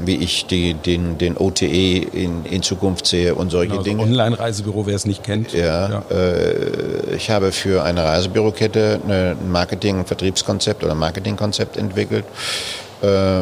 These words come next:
Speaker 1: ich hatte etliche spannende Aufträge, äh, unter anderem auch mal für Royal Caribbean bei Pullman Tour. Äh, da war ich noch gar nicht im Boot. Da ging's nämlich darum,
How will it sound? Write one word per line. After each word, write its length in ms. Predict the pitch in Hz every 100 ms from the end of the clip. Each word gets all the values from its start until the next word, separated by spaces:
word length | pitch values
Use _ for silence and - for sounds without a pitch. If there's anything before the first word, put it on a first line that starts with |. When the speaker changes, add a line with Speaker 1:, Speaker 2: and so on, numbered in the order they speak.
| -
Speaker 1:
ich 180 | - -
hatte 200 | - -
etliche 340 | - 131 98
spannende 460 | - - 82 80 55
Aufträge, 680 | 71 - - 90 90 120 135 - -
äh, 380 | 95 92 92 87 -
unter 240 | 131 135
anderem 300 | - 113 151
auch 360 | - 120 - -
mal 420 | 113 127 156 185 - -
für 500 | 135 139 143 147 - -
Royal 260 | 82 101 127
Caribbean 540 | 139 107 101 131 113
bei 180 | 92 110
Pullman 500 | - - 131 82 71
Tour. 340 | 82 98 139 - - - - - -
Äh, 80 | -
da 180 | 101 101
war 180 | 123 -
ich 160 | 92
noch 180 | 98 82
gar 140 | 87 80
nicht 220 | 78 -
im 160 | 71 69
Boot. 300 | 90 120 -
Da 80 |
ging's 320 | 76 90 85 95
nämlich 280 | 82 71
darum, 500 | - 78 90 107 113